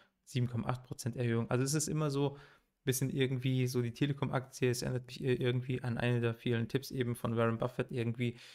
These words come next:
investiert doch ein bisschen in langwei-, langweiligere Aktien, wo ihr wisst, das steigt stetig, so wie bei Apple beispielsweise, obwohl bei denen läuft es jetzt auch nicht mal so super, aber das steigt stetig, aber es steigt nicht halt so immens, so abrupt irgendwie mal hoch und dann kracht's wieder runter oder sowas. Das ist einfach so eine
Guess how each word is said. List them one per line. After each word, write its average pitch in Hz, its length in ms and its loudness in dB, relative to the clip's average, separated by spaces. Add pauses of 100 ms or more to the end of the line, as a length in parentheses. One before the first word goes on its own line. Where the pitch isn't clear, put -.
(200)
investiert 123 400 0
doch 127 120 2
ein 123 60 2
bisschen 123 240 2
in 123 80 2
langwei-, 127 400 4
langweiligere 117 960 0
Aktien, 131 640 -4 (420)
wo 127 140 12
ihr 123 100 10
wisst, 156 280 2 (120)
das 127 200 -2
steigt - 500 2
stetig, 156 680 -2
so 123 140 -2
wie 120 40 0
bei 113 160 -2
Apple 139 260 -2
beispielsweise, 123 400 0
obwohl 120 240 -2
bei 113 160 0
denen 117 180 -4
läuft 110 140 -4
es - 140 -14
jetzt - 80 -4
auch 131 80 -2
nicht 135 120 -2
mal 127 120 0
so 120 100 0
super, 123 320 -2
aber 117 240 -4 (520)
das 117 120 -2
steigt 147 340 0
stetig, 147 640 0
aber 123 340 4
es 123 180 -6
steigt 123 260 2
nicht 127 220 -2
halt 120 100 -4
so 123 160 4
immens, 120 500 4
so - 120 0
abrupt - 520 -8
irgendwie 123 300 0
mal 113 240 2
hoch 143 240 2
und 123 140 0
dann 117 100 0
kracht's - 320 -10
wieder 120 180 4
runter 139 280 0
oder 123 160 2
sowas. 120 220 0
Das 113 120 -2
ist - 60 -6
einfach 123 260 -2
so - 140 -4
eine 117 200 0